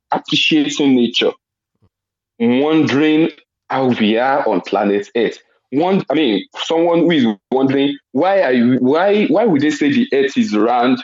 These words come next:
when it looks like everything is flat? Why would they say seventy percent of water covers the Earth?" Someone who has that kind of a mind, yeah, we definitely appreciate it, because Stephen Hawking just did a very good justice to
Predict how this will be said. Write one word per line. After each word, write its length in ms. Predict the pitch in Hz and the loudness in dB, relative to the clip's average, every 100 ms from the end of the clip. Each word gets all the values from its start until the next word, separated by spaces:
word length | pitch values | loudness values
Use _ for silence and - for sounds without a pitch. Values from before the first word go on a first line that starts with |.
| _ | _
when 180 | 135 147 | -4 0
it 100 | 120 - | 0 0
looks 160 | 131 | 0
like 180 | 117 - | 0 0
everything 340 | 120 123 123 104 | -2 -2 0 -2
is 120 | - - | -2 -2
flat? 220 | 101 - | -2 -2
Why 160 | - 185 | -2 0
would 140 | 175 | 2
they 120 | 139 147 | 2 0
say 160 | 147 | -2
seventy 400 | 131 143 143 143 | 0 -2 -2 -4
percent 340 | 117 113 127 120 | -8 -2 0 0
of 140 | 107 | 0
water 300 | 120 - 123 - | 0 -2 -4 -2
covers 300 | 117 120 98 | 0 0 0
the 160 | 104 107 | 0 0
Earth?" 80 | - _ - | -2 _ -18
Someone 320 | - 180 208 | -4 0 2
who 140 | 208 170 | 2 2
has 180 | 139 | 0
that 120 | 127 - | -4 -2
kind 200 | 113 107 | 0 0
of 100 | 95 | 0
a 80 | |
mind, 260 | 95 92 95 _ _ _ _ - | -2 -2 -4 _ _ _ _ -6
yeah, 160 | 123 101 | -2 0
we 120 | 110 | -2
definitely 520 | 107 123 127 123 - | -2 -2 -2 -4 -2
appreciate 540 | 110 - - - 95 - | -2 -2 -8 -8 -8 -12
it, 120 | _ _ | _ _
because 340 | 135 - - _ _ _ | -4 -4 -8 _ _ _
Stephen 180 | 139 147 | -4 -2
Hawking 240 | 160 180 131 | 0 0 0
just 240 | 123 110 | 0 0
did 180 | 110 - | -2 -2
a 60 | 101 | -4
very 240 | 95 104 | 0 0
good 180 | 98 95 | 0 -4
justice 400 | 95 92 - 98 - | -4 -6 -8 -14 -8
to 160 | 87 | -8